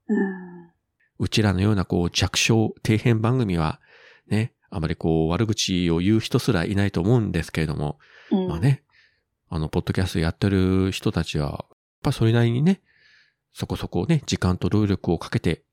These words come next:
Speaker 2: 頑張ってやってるので、
Speaker 1: うん。
Speaker 2: えー、皆様方ね、温かく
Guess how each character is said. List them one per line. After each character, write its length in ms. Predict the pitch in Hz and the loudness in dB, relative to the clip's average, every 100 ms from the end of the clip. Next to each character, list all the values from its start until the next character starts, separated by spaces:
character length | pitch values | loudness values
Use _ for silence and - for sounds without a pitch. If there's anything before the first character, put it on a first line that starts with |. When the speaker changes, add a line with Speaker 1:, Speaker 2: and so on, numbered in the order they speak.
| _ _ _ - | _ _ _ -4
Speaker 2:
頑 140 | 85 | 0
張 60 | 98 | 0
っ 40 | |
て 100 | - | -2
や 60 | 78 | -4
っ 60 | |
て 120 | - | 0
る 80 | 117 | 2
の 120 | 117 78 | 2 2
で、 220 | 78 - _ _ _ - | -2 -4 _ _ _ -4
Speaker 1:
う 60 | |
ん。 40 | 220 | -4
Speaker 2:
え 160 | 85 85 | -2 -4
ー、 40 | |
皆 160 | 85 82 | -4 -2
様 200 | 90 87 | -2 -4
方 360 | 85 - 73 - - | -4 -4 -6 -8 -10
ね、 180 | 110 - _ | -10 -10 _
温 320 | - - 104 | -14 -2 0
か 100 | - | 0
く 300 | 120 110 - | -2 -4 -8